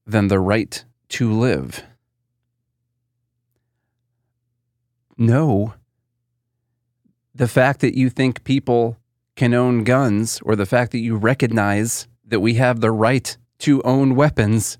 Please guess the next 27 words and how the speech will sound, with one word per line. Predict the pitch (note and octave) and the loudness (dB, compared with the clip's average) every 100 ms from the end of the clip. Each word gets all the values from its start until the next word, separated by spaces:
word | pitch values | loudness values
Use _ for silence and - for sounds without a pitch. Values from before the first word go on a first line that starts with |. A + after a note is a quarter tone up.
| _ | _
does | G#2+ F#2+ | -2 2
not | F#2 A#2+ | 0 2
mean | A#2+ C#3+ | 2 2
that | D3 | 2
you | D#3 | 0
have | D#3 D#3+ | -2 0
a | |
right | D3 D#3 F#3 | 2 2 2
to | - | -4
kill. | D#3+ A#3+ A3+ G3 F#3 _ _ _ _ _ _ _ | 0 2 4 2 -2 _ _ _ _ _ _ _
I'm | C#3 C3+ B2+ | 2 2 2
pretty | C#3 C3+ D#3+ | 2 4 4
sure | D#3 F#3 F#3 | 4 2 4
there's | F#3+ F3+ | 2 4
laws | A3+ C4+ D#4 | 4 4 2
against | F3+ G#3 - | 0 -2 2
that, | F#3+ F#3+ F3 | 2 2 2
Gavin. | F3 F#3+ A3+ A#3+ - _ _ _ _ _ _ _ _ _ _ _ _ _ _ _ _ _ _ _ _ _ _ _ _ _ - | 4 4 2 0 -2 _ _ _ _ _ _ _ _ _ _ _ _ _ _ _ _ _ _ _ _ _ _ _ _ _ -2
There's | D3+ E3 | 0 2
more | G3+ A3+ F#3 | 4 4 2
of | A2 | 2
this. | A2 B2 - - _ _ _ | 0 0 -6 -12 _ _ _
We'll | C#3+ | -6
skip | D3 - F3 | -4 -2 0
past | D#3 D#3 C#3 | 2 2 2
him, | C#3+ C3+ D3 - _ _ _ | 0 0 -2 -6 _ _ _
okay? | B2 A2 C3 C#3 | -8 0 0 0